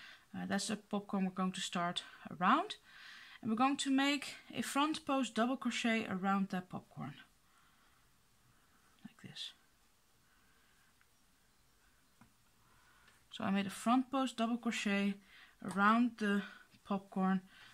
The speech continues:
that's right before those popcorns that are in the corner. After that, we're going to make a double crochet into the space between the popcorn. So you can see there's a space here, and we're going to make a double crochet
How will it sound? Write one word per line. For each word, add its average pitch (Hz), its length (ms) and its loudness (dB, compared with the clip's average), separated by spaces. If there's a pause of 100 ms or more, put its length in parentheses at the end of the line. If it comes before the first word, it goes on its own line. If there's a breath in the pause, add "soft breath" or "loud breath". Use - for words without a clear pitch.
(120)
that's 180 240 -6
right 214 300 4
before 196 380 0
those 185 220 0
popcorns 185 420 -4
that 180 120 -4
are 180 120 -4
in - 140 -4
the 190 60 -8
corner. - 440 -10 (2000 loud breath)
After 339 280 4
that, 320 240 2
we're 285 100 0
going 277 280 4
to 254 380 2 (100)
make 233 400 4
a 220 60 2
double 262 260 0
crochet 262 420 -2
into 220 200 0
the 202 100 -2
space 240 500 2
between 208 540 2
the 185 60 -2
popcorn. 254 580 -2
So - 340 -4
you - 100 -10
can - 180 -8
see 202 200 -4
there's 190 200 -4
a - 20 -6
space 180 440 -4
here, 330 260 0 (840 loud breath)
and 214 320 0
we're 214 80 -4
going 202 240 0
to 202 120 -2
make 185 320 0
a 190 40 -4
double 180 280 -6
crochet 156 520 -8